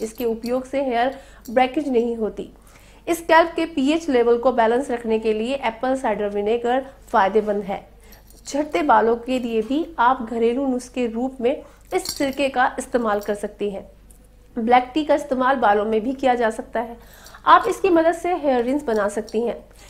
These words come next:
यह हेयर रिंस न केवल आपके बालों को शाइनी बनाने का काम करेगा, बल्कि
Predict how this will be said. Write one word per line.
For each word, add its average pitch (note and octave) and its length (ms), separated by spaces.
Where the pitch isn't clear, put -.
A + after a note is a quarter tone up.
यह B3 180
हेयर C#4+ 240
रिंस D4+ 300
न A#3 100
केवल A3+ 300
आपके A3 260
बालों G#3+ 300
को C4 200
शाइनी A#3 380
बनाने G#3+ 280
का G#3+ 120
काम G#3 300
करेगा, A3+ 500
बल्कि A#3+ 460